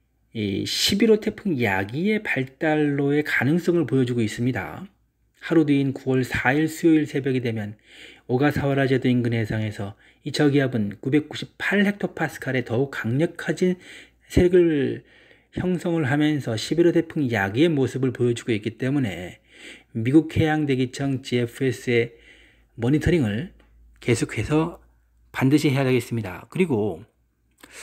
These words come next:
지진 소식입니다. 오늘 팔월 이십육 일 월요일 오전 일곱 시 이십구 분 팔 초에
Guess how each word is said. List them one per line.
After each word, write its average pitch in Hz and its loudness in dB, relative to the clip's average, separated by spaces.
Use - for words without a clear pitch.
지진 185 4
소식입니다. 135 0
오늘 165 2
팔월 190 2
이십육 139 0
일 151 4
월요일 123 4
오전 143 0
일곱 120 -2
시 - -8
이십구 123 -6
분 147 -2
팔 - -4
초에 - -6